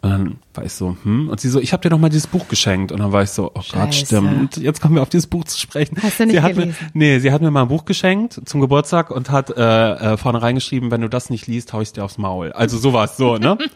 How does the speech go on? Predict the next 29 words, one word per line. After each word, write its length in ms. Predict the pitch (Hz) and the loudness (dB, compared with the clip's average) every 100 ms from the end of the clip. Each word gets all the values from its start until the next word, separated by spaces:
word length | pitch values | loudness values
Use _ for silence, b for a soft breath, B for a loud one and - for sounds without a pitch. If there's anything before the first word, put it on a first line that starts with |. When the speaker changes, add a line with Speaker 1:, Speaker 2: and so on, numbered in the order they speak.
| 285 | -2
Speaker 1:
So 200 | 139 143 | 0 2
in 120 | 131 | 2
die 100 | 135 | 0
Richtung 320 | 139 147 170 180 | 0 0 0 0
ging's. 340 | 196 233 - B B B - | 0 -2 -6 B B B -4
Und 160 | 131 | 0
das 220 | 147 139 147 | 0 0 2
war 420 | 139 147 170 190 | 2 4 2 0
von, 580 | - 160 156 175 190 - | 0 2 2 0 -6 -4
ähm, 720 | 135 135 131 131 135 131 139 135 _ B B B B B B - | -2 2 2 0 -2 -4 -6 -10 _ B B B B B B 0
oh 200 | 131 147 | 2 4
Mann, 300 | 147 156 156 | 2 0 0
wie 100 | 143 | 0
heißt 340 | 139 147 147 - | 2 2 0 -4
sie? 340 | 110 104 117 - b _ - | -2 0 -2 -8 b _ -6
Ich 140 | 127 | -2
will 80 | 156 | 0
immer 200 | 143 143 | 0 -2
Ann-Christine 500 | 139 151 - 135 117 | -2 -4 -4 -4 0
Seiler 440 | 117 127 170 175 170 | 2 2 4 2 0
sagen, 440 | - 156 165 175 | 0 0 0 -2
Annalena 520 | 131 131 127 131 127 | 0 2 2 2 0
Seiler, 480 | 131 139 165 170 165 | 0 2 2 0 0
Lena 240 | 147 147 147 | 0 -2 -2
Meyer-, 240 | 143 143 - | -2 -4 -10
äh 260 | - - | -14 -2
Speaker 2:
Lena 220 | 220 220 214 | 0 2 2
Landrut. 540 | 202 202 180 185 - _ | 2 0 0 -2 -4 _
Speaker 1:
Nein. 760 | 117 113 113 127 120 110 95 | -2 2 4 4 4 2 -2